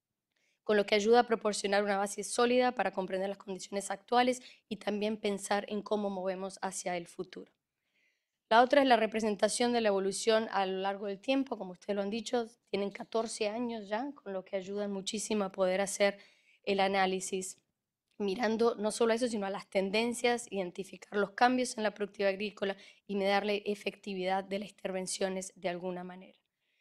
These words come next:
Y otro punto importantísimo de este tipo es que nos permite también una comparación significativa entre países. Nos va a permitir tener puntos de referencia en el apoyo entre diferentes países,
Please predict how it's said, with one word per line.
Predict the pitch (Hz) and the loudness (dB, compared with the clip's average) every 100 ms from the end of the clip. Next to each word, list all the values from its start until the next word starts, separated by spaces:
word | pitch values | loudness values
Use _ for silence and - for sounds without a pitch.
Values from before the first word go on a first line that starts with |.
| _ _ _ _ | _ _ _ _
Y | 277 | 2
otro | 285 294 | 4 4
punto | 294 277 277 | 4 2 2
importantísimo | 262 240 233 226 226 254 269 247 226 | 4 2 4 2 2 -2 0 2 2
de | 220 | 2
este | 240 | -2
tipo | 233 240 240 240 - | -4 -4 0 0 0
es | 226 226 226 _ _ | -2 -2 -4 _ _
que | 226 | 0
nos | 208 214 | 0 -2
permite | - 226 240 254 277 | -2 0 0 0 0
también | 254 226 226 240 - | 2 0 -2 -4 -4
una | 233 233 | -4 -4
comparación | 233 226 202 202 - 233 | -6 0 0 0 -2 -4
significativa | - 226 - - 196 226 226 - 240 | -4 -6 -6 -8 -6 0 0 2 0
entre | 247 - 202 | 0 0 -2
países. | 190 180 - - - - _ _ _ 202 | -2 -4 -6 -14 -18 -20 _ _ _ -2
Nos | 196 | 2
va | |
a | 214 | 2
permitir | 233 226 208 240 240 233 | 2 -2 -2 2 2 2
tener | 214 214 214 | 0 2 2
puntos | 233 233 240 | -2 -2 0
de | 220 | 0
referencia | 196 202 196 247 254 285 285 | -2 0 0 0 2 0 2
en | 196 | -2
el | 185 | -4
apoyo | 202 220 226 254 | -4 0 0 0
entre | 233 202 | -2 -4
diferentes | 185 - 190 202 202 | -6 -6 -6 -6 -6
países, | - 190 233 233 277 269 | -2 -2 -2 -2 -2 -2